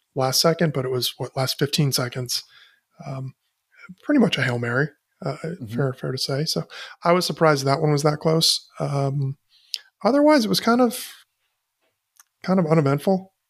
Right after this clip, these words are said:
Speaker 1: kind of
Speaker 2: Yeah.
Speaker 1: chalkish. Like, do, do you got any tingles this week in terms of teams you think you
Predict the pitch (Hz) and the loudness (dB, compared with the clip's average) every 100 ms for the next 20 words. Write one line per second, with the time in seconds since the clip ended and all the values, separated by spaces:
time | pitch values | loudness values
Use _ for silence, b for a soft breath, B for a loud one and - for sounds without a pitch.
0 | - 156 143 - 147 196 - 165 - - | -8 -4 -2 0 2 2 2 0 0 -10
1 | - - - 226 254 - 214 254 247 240 | -14 -12 -2 2 2 2 4 4 4 2
2 | - 285 262 220 233 214 196 - - 220 | 4 2 2 2 2 2 -2 -4 -2 0
3 | 214 202 220 - | 0 0 -2 -6